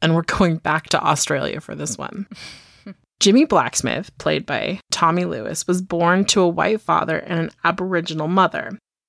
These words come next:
Because of that, he was never fully accepted by white society. Making things worse,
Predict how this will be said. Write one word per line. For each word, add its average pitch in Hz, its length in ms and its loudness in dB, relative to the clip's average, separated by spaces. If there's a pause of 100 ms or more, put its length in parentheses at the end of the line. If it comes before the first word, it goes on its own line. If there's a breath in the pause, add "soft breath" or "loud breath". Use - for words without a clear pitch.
(220)
Because 247 600 2 (120)
of 185 160 -2
that, - 360 -2
he - 240 -2
was 185 140 2
never 180 260 2
fully 170 260 -2
accepted 160 440 -6
by 165 160 -2
white - 280 -6
society. - 640 -2 (640)
Making 202 380 4
things 208 300 4
worse, 180 540 2